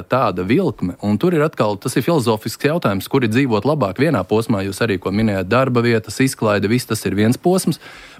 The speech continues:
bet vienā brīdī tu sāc novērtēt to, cik forši ir, ka var aiziet no mājas līdz skolai, ja, viegli aizvest ar kājām uz dārziņu,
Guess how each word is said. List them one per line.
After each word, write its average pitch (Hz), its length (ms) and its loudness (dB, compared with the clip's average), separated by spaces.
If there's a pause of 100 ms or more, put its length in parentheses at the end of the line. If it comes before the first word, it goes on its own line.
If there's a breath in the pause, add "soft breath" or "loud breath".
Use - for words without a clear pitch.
bet 110 120 0
vienā 143 280 4
brīdī 147 340 2
tu 131 100 -2
sāc 123 280 -2
novērtēt 113 500 0
to, 113 140 2
cik - 240 -6
forši 127 340 0
ir, 110 80 -12
ka 107 80 0
var 113 160 2
aiziet 107 320 0
no 104 80 2
mājas 113 400 2
līdz 95 220 -6
skolai, 135 480 2
ja, 117 100 2
viegli 107 380 0
aizvest 107 320 -2
ar 101 100 -6
kājām 107 420 0
uz 98 120 -4
dārziņu, 123 500 2